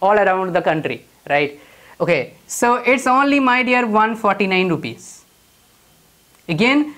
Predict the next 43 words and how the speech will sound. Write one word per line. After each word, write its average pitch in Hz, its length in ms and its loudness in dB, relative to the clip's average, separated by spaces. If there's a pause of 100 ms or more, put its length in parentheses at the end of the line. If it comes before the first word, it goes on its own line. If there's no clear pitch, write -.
(240)
the 175 100 2
link 294 300 4
for 269 200 4
this 254 240 -2
mechanical 233 720 2
one 185 420 0
you 202 140 2
will 226 140 2
get, 190 540 0 (280)
you 156 120 0
will 185 160 0
get, 185 280 0
my 190 180 0
dear, 156 340 -2 (220)
in 170 140 0
the 165 100 2
description. 147 560 -4 (540)
All 139 140 0
right. 175 260 -2 (500)
So 220 540 2 (100)
this 196 200 0
is 262 200 0
what 220 340 0
exactly 208 500 2
I 208 120 2
want 196 160 -4
to 220 100 2
share 180 260 0
with 185 240 -2
you. 120 200 -10 (260)
But 208 300 0
now 190 260 2
I 269 40 2
will 262 140 -2
tell 240 160 4
you 160 300 -2 (140)
how 214 240 2
to 277 140 2
write 233 340 0
test 185 240 0
series, 135 420 -4 (640)
how 220 220 2
you, 247 200 0